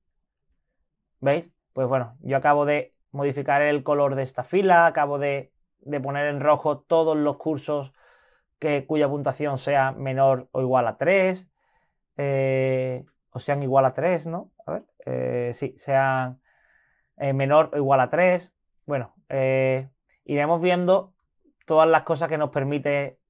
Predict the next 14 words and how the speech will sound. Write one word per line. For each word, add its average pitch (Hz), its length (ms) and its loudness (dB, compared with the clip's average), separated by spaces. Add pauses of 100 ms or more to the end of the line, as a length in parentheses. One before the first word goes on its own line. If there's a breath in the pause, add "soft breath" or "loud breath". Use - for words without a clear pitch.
(220)
eh, 127 840 -2 (220)
hacer 143 280 -2
esta, 135 640 2
esta - 160 -8
tabla. 180 360 2
Por 143 100 0
ejemplo, 143 560 -2 (540)
también 139 240 -4
nos 139 100 -4
permite 139 540 -2
implementar 135 540 -4
filtros 160 760 0 (240)
o 139 140 -4
implementar 131 800 2